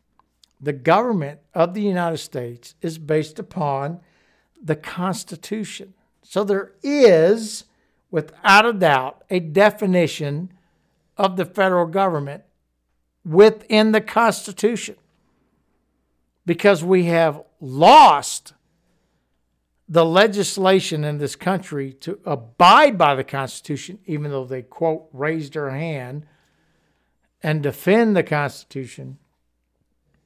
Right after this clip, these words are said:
This is how they feel. There's no definition of what the federal government, so I guess they can make it whatever it is.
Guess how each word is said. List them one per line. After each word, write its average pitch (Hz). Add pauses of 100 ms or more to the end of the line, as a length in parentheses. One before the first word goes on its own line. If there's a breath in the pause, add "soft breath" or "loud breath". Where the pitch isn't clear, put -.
(1600)
This 170
is 165
how 160
they 143
feel. 127 (520)
There's 160
no 165
definition 151
of 120
what 131
the 123
federal 135
government, 131
so 175
I 170
guess 160 (800)
they 160
can 143
make 147
it 160
whatever 135
it 131
is. -